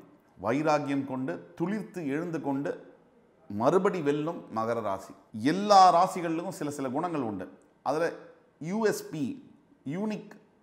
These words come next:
பவர் அப்படின்னு சொல்லுவாங்க, அந்த மாதிரி யூனிக் செல்லிங் ப்ராடக்ட் அப்படின்னு சொல்லி ஃபியூச்சர்னு சொல்லுவாங்க. அந்த மாதிரி இந்த யூ எஸ் பிங்கிறது இந்த த-, மகர ராசிக்கு உண்டான யூனிக்கான ஒரு குணம் என்னன்னா, பிறருக்காக நிறைய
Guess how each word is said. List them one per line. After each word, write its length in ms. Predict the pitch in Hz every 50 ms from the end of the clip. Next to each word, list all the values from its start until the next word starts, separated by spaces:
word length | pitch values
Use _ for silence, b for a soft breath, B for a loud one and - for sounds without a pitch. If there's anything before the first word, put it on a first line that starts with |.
| _ _ _ _ _ _ _ _ _ _ - -
பவர் 240 | 135 139 143 131 117
அப்படின்னு 260 | 113 123 127 120 -
சொல்லுவாங்க, 280 | 113 98 90 85 85 - -
அந்த 120 | 117 123 131
மாதிரி 140 | 147 147 131 127 156
யூனிக் 280 | 180 190 175 - - - - - _ _ _ _ b b b b b b b - -
செல்லிங் 280 | 156 160 160 160 156 135 - - - - _ - 131
ப்ராடக்ட் 340 | 123 120 117 117 104 92
அப்படின்னு 220 | 113 113 117 113 -
சொல்லி 160 | 117 110 -
ஃபியூச்சர்னு 440 | 151 156 139 151 147 131 139 135 - 117
சொல்லுவாங்க. 280 | 104 98 92 87 - - - b b b b b b b
அந்த 160 | - 127 143 151 175
மாதிரி 180 | 180 170 151 160 165 156 - - - - - b b b b b b -
இந்த 120 | 107 110 127 175
யூ 80 | 214 233 220
எஸ் 140 | 214 220 -
பிங்கிறது 440 | 196 190 185 165 147 147 160 165 139 127 127 - - - - - - - - - _ _ _ _ _ - _ _ _ _ _ _ -
இந்த 100 | 95 95 90 -
த-, 120 | - 104 107 107 113
மகர 320 | 123 127 127 147 170 196 196
ராசிக்கு 400 | 196 190 185 185 - 180 175 - 170
உண்டான 300 | 165 160 170 175 175 160 151
யூனிக்கான 420 | 160 180 180 165 - 175 175 180 170 156
ஒரு 60 | 139 127
குணம் 220 | 123 139 151 151 139
என்னன்னா, 300 | 131 123 120 120 120 110 101 92 - - - - _ -
பிறருக்காக 580 | 160 170 190 185 190 - - 170 170 185 185 170
நிறைய 220 | 151 147 156 160